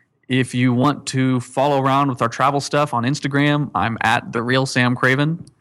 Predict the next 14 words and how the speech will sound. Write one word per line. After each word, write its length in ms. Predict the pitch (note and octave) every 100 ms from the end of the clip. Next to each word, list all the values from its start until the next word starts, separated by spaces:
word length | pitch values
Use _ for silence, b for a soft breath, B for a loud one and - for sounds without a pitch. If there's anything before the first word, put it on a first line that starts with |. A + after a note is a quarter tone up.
| b b b
And 60 | A2+
that 100 | A#2
is 140 | B2+
a 40 | B2
joke, 280 | A#2+ B2+
by 160 | B2 C3+
the 100 | C3+
way. 280 | C#3 C#3 C#3+ B B B - - B2
Uh, 400 | A2+ A#2 A2+ C#3+
<laughs> 1040 | F3+ - - - A#3+ - D4 B3+ - - C#3+
I'm 120 | C#3+
not 220 | C3+ D#3 D3+
that 120 | C3+
egotistical. 680 | C3+ C3+ C#3+ - C#3 D3+